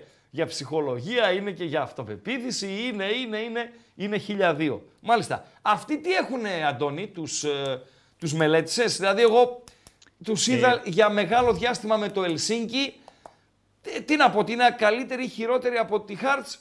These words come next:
Speaker 1: Δεν, δεν, δεν μπορώ να το πω. Ίδιο
Speaker 2: Κοίταξε,
Speaker 1: στυλ,
Speaker 2: είναι,
Speaker 1: πάνω κάτω
Speaker 2: είναι μια
Speaker 1: ίδια
Speaker 2: ομάδα η
Speaker 1: πράγματα.
Speaker 2: οποία, είναι μια ομάδα η οποία έχει τρεις νίκες στα τελευταία δεκαπέντε της παιχνίδια
Speaker 1: Ναι.
Speaker 2: και η μία είναι αυτή που έδιωξε το προπονητή της Rangers.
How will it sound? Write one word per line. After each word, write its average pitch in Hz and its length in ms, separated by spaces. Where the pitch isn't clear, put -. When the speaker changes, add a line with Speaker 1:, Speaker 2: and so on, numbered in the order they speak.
Speaker 1:
Δεν, 247 320
δεν, 277 240
δεν 294 120
μπορώ 277 140
να 185 60
το 190 80
πω. 220 220
Ίδιο 269 160
Speaker 2:
Κοίταξε, 247 280
Speaker 1:
στυλ, 302 120
Speaker 2:
είναι, 180 260
Speaker 1:
πάνω 302 280
κάτω 294 160
Speaker 2:
είναι 302 100
μια 302 100
Speaker 1:
ίδια - 140
Speaker 2:
ομάδα 156 180
η 156 80
Speaker 1:
πράγματα. 139 220
Speaker 2:
οποία, 120 260
είναι 143 160
μια 147 140
ομάδα 147 220
η - 20
οποία 139 260
έχει 131 440
τρεις 127 280
νίκες 143 260
στα 120 100
τελευταία 110 320
δεκαπέντε 123 360
της 117 140
παιχνίδια 107 560
Speaker 1:
Ναι. 143 360
Speaker 2:
και 127 180
η 113 60
μία 143 480
είναι 160 220
αυτή 156 200
που - 160
έδιωξε 160 300
το 147 60
προπονητή 143 360
της 127 160
Rangers. 101 440